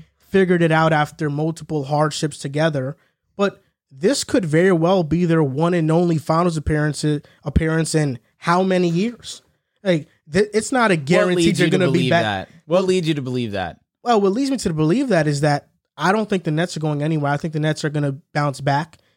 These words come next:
Speaker 2: They
Speaker 1: I
Speaker 2: got
Speaker 1: think,
Speaker 2: work to do.
Speaker 1: I think the Miami Heat are going to trade for a big time
Speaker 2: I'm with you there.
Speaker 1: scorer this offseason.
Speaker 2: I'm with you there.
Speaker 1: And we know, I feel like that's what Miami is missing. And Giannis and the Bucks are not going anywhere.
Speaker 2: Fine.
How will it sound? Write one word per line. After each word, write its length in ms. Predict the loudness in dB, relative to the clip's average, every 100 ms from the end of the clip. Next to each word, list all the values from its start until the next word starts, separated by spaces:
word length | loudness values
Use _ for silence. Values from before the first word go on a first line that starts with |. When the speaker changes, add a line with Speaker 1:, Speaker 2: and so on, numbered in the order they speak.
| _
Speaker 2:
They 80 | -2
Speaker 1:
I 80 | 2
Speaker 2:
got 140 | 4
Speaker 1:
think, 100 | 4
Speaker 2:
work 200 | 2 0
to 140 | -4 -4
do. 200 | -4 -4
Speaker 1:
I 80 | -4
think 220 | -2 -2
the 80 | 0
Miami 380 | 2 2 0 0
Heat 220 | 0 2
are 80 | 2
going 260 | 0 -2
to 100 | -2
trade 340 | -6 -2 0 0
for 200 | -2 -4
a 60 |
big 280 | -2 -2 -2
time 320 | -2 0 0 0
Speaker 2:
I'm 160 | 2
with 180 | 2 0
you 80 | -4
there. 160 | -6
Speaker 1:
scorer 540 | -8 -4 0 2 2 2
this 220 | -2 -2
offseason. 420 | 0 0 0 -2
Speaker 2:
I'm 100 | 0
with 180 | 2 0
you 60 | -2
there. 220 | -2 -6 -10 -2
Speaker 1:
And 360 | 0 0 -2 -8
we 260 | -2 0 2
know, 380 | 2 2 0 -2
I 180 | -4 -2
feel 180 | -2
like 180 | -4 -2
that's 220 | -4 -4
what 100 | -4
Miami 420 | -2 -2 0 0 -2
is 140 | -2
missing. 480 | -4 -4 -6 -8 -12 _ _ _
And 360 | 0 2 2 -2 _ _ _ -20 -6
Giannis 440 | 0 2 2 0 0
and 140 | -2
the 60 | -2
Bucks 400 | 0 0 0 -2
are 60 |
not 260 | -2 -2 -4
going 300 | -4 -4 -6 -8
anywhere. 440 | -2 0 0 -2
Speaker 2:
Fine. 280 | -2 -2 -2